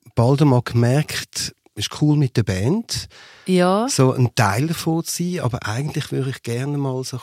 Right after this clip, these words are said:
Speaker 1: bisschen meine eigenen Sachen
Speaker 2: Genau, also
Speaker 1: Mhm.
Speaker 2: ich habe immer Spass gehabt, eigene Sachen zu machen. Ich habe, es ist mir gerade in den Sinn gekommen, ich habe auch schon als,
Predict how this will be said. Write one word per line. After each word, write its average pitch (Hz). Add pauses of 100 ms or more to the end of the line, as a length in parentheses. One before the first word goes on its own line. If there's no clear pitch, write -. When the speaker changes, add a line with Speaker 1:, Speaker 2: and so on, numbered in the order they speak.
Speaker 1:
bisschen 123
meine 117
eigenen 123
Sachen 127 (400)
Speaker 2:
Genau, 208
also 240
Speaker 1:
Mhm. 269
Speaker 2:
ich 233
habe 240
immer 254
Spass -
gehabt, 208
eigene 190
Sachen 196
zu -
machen. 170
Ich 196
habe, 190 (200)
es -
ist 185
mir 180
gerade 170
in -
den -
Sinn 170
gekommen, 170
ich 147
habe 160
auch 160
schon 170
als, -